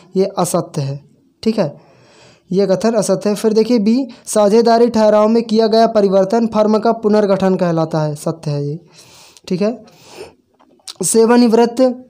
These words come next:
को राशि का भुगतान एक मुश्त किस्तों में ब्याज सहित किया जाता है। हाँ, सत्य है,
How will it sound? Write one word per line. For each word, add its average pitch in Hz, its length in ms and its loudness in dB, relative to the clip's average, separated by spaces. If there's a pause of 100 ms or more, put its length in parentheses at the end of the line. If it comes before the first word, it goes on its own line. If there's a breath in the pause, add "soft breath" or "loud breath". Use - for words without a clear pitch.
को 226 160 4
राशि 214 380 2
का 233 120 2
भुगतान 214 500 0
एक 214 200 2
मुश्त 220 240 -2
किस्तों 208 380 0
में 220 160 2
ब्याज 202 220 0
सहित 202 220 0
किया 208 160 0
जाता 202 320 2
है। 190 80 -2
हाँ, 160 180 -2
सत्य 175 300 -4
है, 185 300 -6